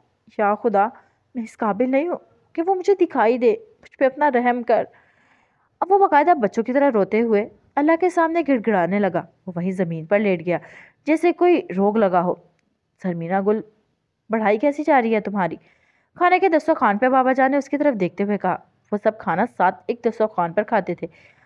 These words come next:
अगर एक बंदा भी लेट हो जाए तो उसका इंतज़ार होता था। अम्मी और सरमीना एक प्लेट में खाते, दोनों भाई एक प्लेट में और बाबा जान के लिए अलग प्लेट और दादी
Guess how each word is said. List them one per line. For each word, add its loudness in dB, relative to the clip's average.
अगर 2
एक 2
बंदा 4
भी 4
लेट 2
हो 2
जाए 0
तो -4
उसका 0
इंतज़ार 2
होता 0
था। -2
अम्मी -6
और 0
सरमीना -2
एक 0
प्लेट 0
में -2
खाते, -2
दोनों 0
भाई 4
एक 0
प्लेट -2
में 0
और 2
बाबा 2
जान 0
के -2
लिए 0
अलग 0
प्लेट -4
और -4
दादी -4